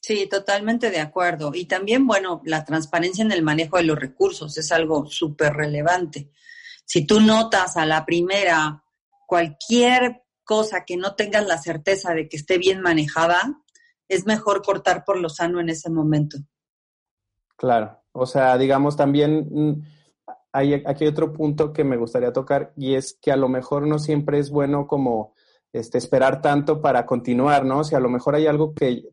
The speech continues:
Speaker 2: ya a ti no te lata o que simplemente va en contra de tus valores,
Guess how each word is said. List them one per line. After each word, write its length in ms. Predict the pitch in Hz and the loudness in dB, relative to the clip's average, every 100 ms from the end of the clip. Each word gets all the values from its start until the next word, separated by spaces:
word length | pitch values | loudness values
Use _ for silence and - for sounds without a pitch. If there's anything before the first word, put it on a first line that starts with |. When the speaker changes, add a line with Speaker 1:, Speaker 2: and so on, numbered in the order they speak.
| 143 | 0
Speaker 2:
ya 120 | 143 | 0
a 60 | |
ti 100 | 147 | 2
no 160 | 165 165 | 0 0
te 100 | 165 | 0
lata 400 | 151 147 156 160 | 0 2 0 2
o 320 | 139 120 117 | 4 2 0
que 300 | - 117 117 | -2 -2 -2
simplemente 680 | - 143 131 147 143 143 147 | -4 -4 -2 0 0 0 0
va 140 | 135 135 | 0 0
en 80 | |
contra 320 | 143 151 151 151 | 0 0 2 0
de 120 | 147 | 0
tus 260 | 147 131 123 | -2 -4 0
valores, 580 | 120 123 123 139 175 | 2 4 2 2 -2